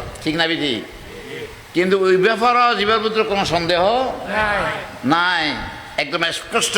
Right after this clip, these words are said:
Speaker 1: ক্লিয়ার। কিয়ামত পর্যন্ত এই কোরআনের সত্যতা বাড়িতে থাকবে।
Speaker 2: ঠিক।
Speaker 1: বড় বড় বৈজ্ঞানিক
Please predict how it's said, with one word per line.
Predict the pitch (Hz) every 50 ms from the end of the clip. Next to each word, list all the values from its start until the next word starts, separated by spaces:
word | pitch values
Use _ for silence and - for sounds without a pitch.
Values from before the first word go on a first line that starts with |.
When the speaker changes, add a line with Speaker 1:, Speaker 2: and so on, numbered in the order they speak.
| 196 -
Speaker 1:
ক্লিয়ার। | - 185 196 196 202 202 175 139 110 - - - - - - - - - - - - - - - - - - - - - - - - - -
কিয়ামত | 180 175 185 202 214 226 254 240 - -
পর্যন্ত | 254 240 214 247 240 233 196 202 202 165 120 - - - - - - - - - - - - - -
এই | 175 185
কোরআনের | 185 - 180 190 185 190 190 196 185
সত্যতা | - - 185 190 - - 180 180 160 175
বাড়িতে | 160 151 160 170 170 175 151 156
থাকবে। | 147 139 135 123 107 101 82 69 - - - -
Speaker 2:
ঠিক। | 175 175 185 202 208 214 214 214 196 170 175 170 170 - - - - - - - - - - - - 98
Speaker 1:
বড় | 98 127 139 139 143
বড় | 139 139 139 139 139
বৈজ্ঞানিক | 131 135 131 113 113 127 120 117 113 107 98